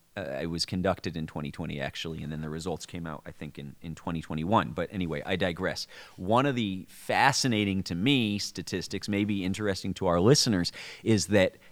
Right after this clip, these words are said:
as of twenty twenty, over fifty percent of Jewish people, meaning they have a Jewish parent or grandparent, and they identify as Jewish, over fifty percent of those people in America,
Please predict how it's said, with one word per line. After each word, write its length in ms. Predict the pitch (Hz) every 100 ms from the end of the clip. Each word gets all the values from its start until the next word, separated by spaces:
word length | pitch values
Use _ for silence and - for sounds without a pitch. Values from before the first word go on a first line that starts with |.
| -
as 260 | 107 120 131
of 140 | 127
twenty 320 | - 131 113 104
twenty, 500 | - 110 98 80 - - - -
over 380 | 120 135 143 139
fifty 440 | - 127 - 127
percent 540 | - 107 - 104 87 - - - -
of 180 | 101 80
Jewish 420 | - 113 123 120
people, 400 | - 107 - 57 -
meaning 300 | 104 92 92
they 120 | 92
have 200 | 95 85 90 - - _ - -
a 80 | 90
Jewish 400 | - 110 107 -
parent 420 | - 98 85 82
or 60 | 87
grandparent, 720 | 92 95 87 85 71 78 76
and 160 | 90 92
they 100 | 90
identify 640 | 87 92 95 101 - 95
as 120 | 87
Jewish, 340 | - 95 73 - - - -
over 300 | 135 135 131
fifty 340 | - 127 127
percent 440 | - 107 113 104 101
of 100 | 92
those 200 | 101 -
people 380 | 107 104 127 -
in 140 | 95
America, 540 | 98 98 107 120 151